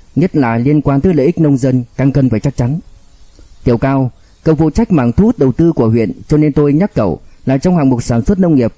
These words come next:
cần thận trọng, nhất là việc thu hút đầu tư các công ty gia công." "Tôi hiểu,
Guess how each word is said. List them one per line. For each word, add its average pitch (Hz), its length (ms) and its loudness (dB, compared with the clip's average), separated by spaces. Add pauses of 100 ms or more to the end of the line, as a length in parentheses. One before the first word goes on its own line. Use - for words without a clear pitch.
cần 127 140 0
thận 110 160 -2
trọng, 95 220 -4 (340)
nhất 208 140 0
là 180 100 2
việc 135 240 -2
thu 196 100 2
hút 233 140 0
đầu 127 160 2
tư 147 220 0
các - 180 -4
công 147 160 2
ty 135 160 0
gia 113 160 -2
công." 113 260 -2 (1900)
"Tôi 170 160 2
hiểu, 104 320 0